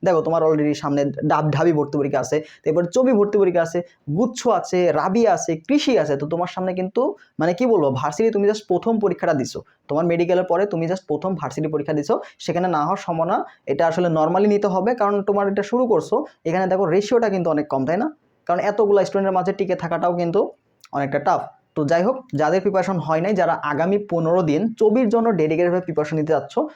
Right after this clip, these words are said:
তো অনেকে প্রশ্ন করছো, "ভাইয়া, সম্ভব কিনা, চান্স পাবো কিনা?" দেখো, চান্স আসলেই সম্ভব। তুমি এখনো পিছাবে নাই। যদি তুমি এতদিন জাবির জন্য প্রিপারেশন নিয়ে থাকো, জাবি ডি এর জন্য যদি প্রিপারেশন নিয়ে থাকো, মানে, এমন না যে তুমি বসে ছিলা বা পড়ো নাই। যদি এরকম হয়, তাহলে পসিবল না।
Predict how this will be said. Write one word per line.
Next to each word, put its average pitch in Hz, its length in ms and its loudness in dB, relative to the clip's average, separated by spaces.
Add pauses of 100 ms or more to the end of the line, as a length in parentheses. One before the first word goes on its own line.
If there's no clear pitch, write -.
(120)
তো 160 80 0
অনেকে 175 240 0
প্রশ্ন 180 300 -4
করছো, 180 180 0
"ভাইয়া, 175 140 -2
সম্ভব 160 500 -2
কিনা, 135 180 -2
চান্স 147 260 -4
পাবো 139 200 -2
কিনা?" 143 200 0
দেখো, 151 240 -2
চান্স 170 280 -2
আসলেই 180 240 0
সম্ভব। 185 340 -2 (300)
তুমি 220 180 4
এখনো 214 320 2
পিছাবে 170 440 0
নাই। 165 160 0 (260)
যদি 156 160 2
তুমি 202 200 2
এতদিন 202 320 2
জাবির 156 280 0
জন্য 185 180 0
প্রিপারেশন 175 380 -2
নিয়ে 190 240 4
থাকো, 196 360 -2 (180)
জাবি 143 260 0
ডি 165 100 0
এর 160 80 2
জন্য 175 180 -2
যদি 175 160 0
প্রিপারেশন 170 340 -2
নিয়ে 175 240 2
থাকো, 190 300 -2 (180)
মানে, 156 160 2
এমন 226 260 2
না 196 100 2
যে 170 80 2
তুমি 185 220 0
বসে 160 260 2
ছিলা 147 280 0
বা 147 120 0
পড়ো 175 280 2
নাই। 131 140 0 (260)
যদি 160 200 2
এরকম 208 280 2
হয়, 254 120 0
তাহলে 165 280 0
পসিবল 160 460 0
না। 226 140 -4